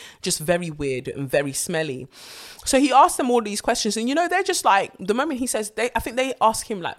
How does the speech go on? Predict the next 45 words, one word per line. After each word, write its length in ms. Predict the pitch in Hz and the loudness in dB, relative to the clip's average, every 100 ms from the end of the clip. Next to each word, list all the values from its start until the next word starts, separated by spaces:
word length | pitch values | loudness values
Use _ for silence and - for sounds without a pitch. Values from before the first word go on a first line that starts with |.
| - | -14
"What's 380 | - 175 202 - | -10 -4 -2 -2
the 80 | |
purpose 300 | - 208 196 | -2 -2 -2
of 100 | 160 | -6
this?" 160 | - 151 | -12 -10
And 100 | 175 | -8
he's 100 | 185 | -4
like, 100 | 170 | -4
"Oh, 120 | - 202 | 0 0
I'm 140 | 196 | 0
a 40 | |
politician. 680 | 190 170 165 - 180 143 147 - | -2 -4 -4 -8 -10 -8 -10 -10
I'm 220 | - 147 | -8 -4
running 220 | 160 165 151 | -2 -2 -4
for 120 | - | -10
pri-, 260 | - 147 - | -8 -8 -4
I 120 | 156 | -4
want 220 | 156 170 | -2 -6
to 80 | - | -6
run 160 | 156 147 | -6 -6
for 120 | 147 | -8
prime 260 | 170 147 | -8 -8
minister," 480 | 143 151 - 139 131 - - - 151 | -8 -10 -10 -8 -10 -12 -20 -16 -8
or 60 | |
something 280 | - 151 160 | -6 -6 -8
like 200 | 147 - | -10 -6
that. 160 | 151 - | -6 -2
And 80 | |
they're 80 | 156 | 0
like, 160 | 156 131 | 2 6
"Oh, 240 | 165 240 - - - | 10 10 8 0 -6
skirt, 480 | - 262 262 240 - _ | -4 6 6 6 2 _
we're 100 | 185 | 4
out. 420 | - 160 - - - | 6 6 4 0 -6
We 80 | 160 | 2
don't 160 | 180 | 4
like 180 | 156 - | 4 2
politics. 460 | 156 143 - - - | 0 0 -6 -8 -4
We 60 | |
don't 140 | 160 147 | -4 -2
want 140 | 151 | -4
to 40 | |
talk 140 | - 170 | -6 -4
about 200 | 143 95 | -4 -4
this." 220 | 135 - | -6 -10